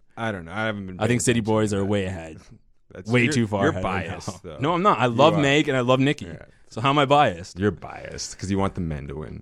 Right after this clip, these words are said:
Speaker 2: Um,
Speaker 1: It's a feminist podcast.
Speaker 2: <laughs>
Speaker 1: Anti-woman podcast. Uh, no. Uh, yeah, I mean, you love What's Her Face.
Speaker 2: I don't, okay, actually,
Speaker 1: Meg.
Speaker 2: here's the thing. I don't really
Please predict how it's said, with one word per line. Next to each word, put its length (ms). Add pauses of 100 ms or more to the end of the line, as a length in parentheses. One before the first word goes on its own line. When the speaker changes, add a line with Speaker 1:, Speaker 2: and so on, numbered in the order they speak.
(160)
Speaker 2:
Um, 440
Speaker 1:
It's 80
a 40 (100)
feminist 480
podcast. 680 (420)
Speaker 2:
<laughs> 600
Speaker 1:
Anti-woman 600
podcast. 580 (140)
Uh, 500 (220)
no. 500
Uh, 800
yeah, 300
I 100
mean, 300 (680)
you 240
love 340
What's 200
Her 60
Face. 460 (420)
Speaker 2:
I 60
don't, 240
okay, 280
actually, 420 (140)
Speaker 1:
Meg. 180
Speaker 2:
here's 140
the 60
thing. 300 (100)
I 100
don't 200
really 480